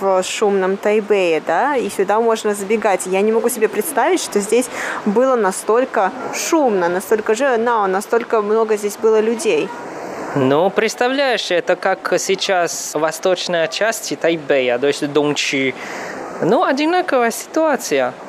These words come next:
Speaker 2: Тогда была не в Дongqi, а здесь, в Бэйто. Поэтому тогда даже называли, что Бэйто это не спящий район.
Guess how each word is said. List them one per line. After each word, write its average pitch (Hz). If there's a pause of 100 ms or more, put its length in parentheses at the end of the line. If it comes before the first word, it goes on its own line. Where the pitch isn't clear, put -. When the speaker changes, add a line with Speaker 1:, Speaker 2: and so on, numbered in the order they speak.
(200)
Speaker 2:
Тогда 147
была 220
не 165
в 220
Дongqi, 156
а 139
здесь, 135
в -
Бэйто. 147 (240)
Поэтому 151
тогда 151 (360)
даже 143
называли, 143
что -
Бэйто 139 (420)
это 151 (280)
не 156
спящий 156
район. 120